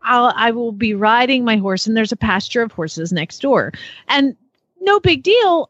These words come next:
until the horses start trotting down the side of the fence or even walking down the side of the fence. My horse that I'm riding, and I ride mostly off the track thoroughbreds here, they all, <gasps> "Oh my God,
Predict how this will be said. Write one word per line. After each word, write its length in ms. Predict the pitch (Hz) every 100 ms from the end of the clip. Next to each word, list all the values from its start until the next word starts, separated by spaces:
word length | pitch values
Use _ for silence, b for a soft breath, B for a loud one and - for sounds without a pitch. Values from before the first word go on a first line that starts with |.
| -
until 340 | 269 277 320
the 100 | 311
horses 420 | 285 294 311 294 -
start 260 | 269 214
trotting 600 | - 269 247 262 254 233
down 400 | 214 233 233 233
the 80 | 214
side 300 | - 202 208
of 80 | 208
the 60 |
fence 340 | 190 214 220 226
or 100 | 214
even 300 | 240 240 214
walking 500 | 208 226 339 285 226
down 200 | 190 190
the 60 |
side 160 | 180 190
of 40 |
the 80 | 180
fence. 240 | 208 208 220
My 220 | 208 208
horse 420 | 226 349 330 -
that 140 | 247
I'm 180 | 202 196
riding, 360 | 202 269 233 196
and 100 | 180
I 80 | 185
ride 300 | 170 165 180
mostly 360 | 175 175 165
off 180 | 131 151
the 80 | 170
track 240 | 165 135
thoroughbreds 540 | - 233 254 170 151 156
here, 220 | 190 202 B B B -
they 140 | 247 -
all, 340 | 269 285 285 277
<gasps> 280 | 392 392 277
"Oh 100 | 294
my 140 | 302
God, 340 | 262 240 180